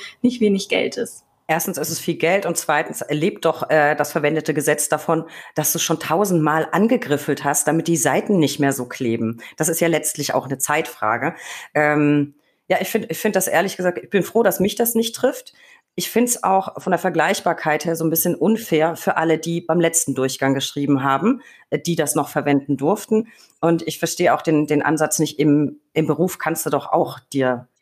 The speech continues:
Speaker 2: da Paragraphenketten reinkommentieren. Also was soll das? Und alleine Pa-, Paragraphenkette, äh, hilft dir noch nicht dabei, den Fall zu lösen. Lassen wir das, weil sonst rege ich mich auf. Und außerdem haben wir heute noch ein ganz anderes Thema.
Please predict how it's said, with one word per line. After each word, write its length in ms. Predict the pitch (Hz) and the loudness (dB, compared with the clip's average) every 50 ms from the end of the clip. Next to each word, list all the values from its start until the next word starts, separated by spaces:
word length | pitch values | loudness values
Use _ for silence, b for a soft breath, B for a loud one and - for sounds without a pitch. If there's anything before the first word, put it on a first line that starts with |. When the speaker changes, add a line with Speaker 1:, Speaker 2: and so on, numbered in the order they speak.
| _ _ | _ _
Speaker 2:
da 180 | - 135 127 127 | 0 0 0 0
Paragraphenketten 840 | - 139 123 123 - 131 131 127 - 143 120 - 143 139 139 131 131 | 0 -2 -2 -2 0 0 -2 0 0 -2 -2 0 -2 -2 0 -2 0
reinkommentieren. 840 | - 120 143 156 - - 143 131 127 127 - - 135 131 135 139 135 B B B B B | 0 0 0 0 0 0 0 0 0 0 -2 0 0 0 0 0 -2 B B B B B
Also 180 | - 127 143 135 | -6 -4 -2 0
was 160 | 143 135 - | 0 0 2
soll 220 | 139 143 147 147 | 0 2 2 2
das? 280 | 131 117 127 123 - - | 2 2 2 0 0 0
Und 260 | 110 139 135 - - | 0 0 0 -2 -2
alleine 300 | - 139 131 135 151 147 | -2 0 0 2 0 0
Pa-, 260 | 147 - 143 - - - | 0 -2 -2 -2 -2 -2
Paragraphenkette, 960 | - 147 151 147 - 139 147 156 - 170 151 - - 165 165 - 165 147 147 B B B B B B | 0 0 0 0 0 0 0 0 0 -2 -4 -2 -4 -4 0 0 -2 -2 -2 B B B B B B
äh, 180 | - 151 147 139 | 0 2 2 2
hilft 260 | 165 185 180 - - | 2 0 0 0 0
dir 100 | 175 156 | 2 2
noch 100 | 160 156 | 4 4
nicht 180 | 156 156 - 156 | 2 2 0 -2
dabei, 140 | 143 139 | -2 0
den 120 | 131 135 127 | -2 -2 -4
Fall 240 | - - 147 147 143 | -2 -2 -2 -2 0
zu 120 | - 139 | -2 -2
lösen. 260 | 127 123 120 135 B B B B B | -2 -2 -2 -2 B B B B B
Lassen 300 | 170 185 220 - 226 180 | -2 0 0 2 2 2
wir 80 | 160 | 2
das, 180 | 151 165 180 - | 2 2 2 0
weil 100 | 180 175 | 0 2
sonst 240 | 175 165 160 - - | 2 0 0 0 -2
rege 120 | 165 165 | -2 -4
ich 100 | 160 - | -2 -6
mich 180 | 151 139 - - | -8 -8 -2 0
auf. 180 | 160 196 - | 0 0 0
Und 120 | 220 - - | -2 0 0
außerdem 260 | 180 180 190 175 170 | 0 0 0 0 0
haben 80 | 175 185 | 0 0
wir 140 | 160 139 | 2 0
heute 120 | 156 160 147 | 0 -2 -4
noch 120 | - - | -6 -6
ein 80 | - 139 | -4 -4
ganz 320 | 131 139 156 - - - _ | -2 -4 -4 -6 -12 -6 _
anderes 440 | - 160 165 160 151 - 139 - - | 2 2 2 2 0 0 -2 -4 -4
Thema. 480 | - - 180 170 139 127 143 240 B | -4 -4 -2 0 2 2 2 0 B